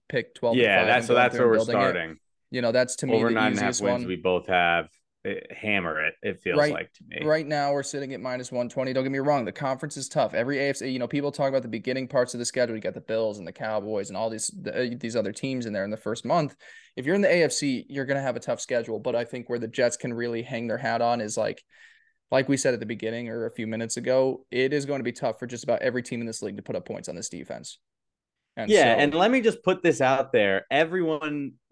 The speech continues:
Speaker 2: i-, i-, it's not, like, a new take, but, like, <laughs> in four weeks, we're gonna look at the schedule and we're gonna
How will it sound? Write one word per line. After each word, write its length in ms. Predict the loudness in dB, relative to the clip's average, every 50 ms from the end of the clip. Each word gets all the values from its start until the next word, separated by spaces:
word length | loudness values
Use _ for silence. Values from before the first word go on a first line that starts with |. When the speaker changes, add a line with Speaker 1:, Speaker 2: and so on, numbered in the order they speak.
| -20 -20 _ -12
Speaker 2:
i-, 20 |
i-, 300 | -12 -12 -8 -8 -8 -6 -2
it's 220 | -2 -4 -2 0 2
not, 220 | 2 2 4 2
like, 140 | 2 4 4
a 60 | 4
new 300 | 4 4 2 2 2 0
take, 460 | 0 2 4 4 6 4 2 -2 -8 _
but, 180 | -4 -2 -2 0
like, 360 | -2 -2 -2 -2 -4 -6 -8 _ _ _ _ _ _ _ _ _ _ _ _ _ _ _ _ _ _ _ _ _ _ _ _ _ _ _ _ _ _ _ _ _ _ _ -20 -10 -8
<laughs> 280 | -6 -4 -4 -4 -4 -2
in 200 | 0 0 0 0
four 480 | -2 0 0 4 6 8 8 8 8 8
weeks, 640 | 6 4 4 4 2 0 -4 -12 -18 -20 -20 -20 -20 -20 -20 _ 2
we're 120 | 4 6
gonna 140 | 8 6 6
look 220 | 6 6 4 4 4
at 100 | 0 -2
the 60 | -4
schedule 560 | -2 0 0 0 2 2 2 0 0 2 0
and 120 | 0 0
we're 160 | 0 2 2 2
gonna 200 | 2 0 -2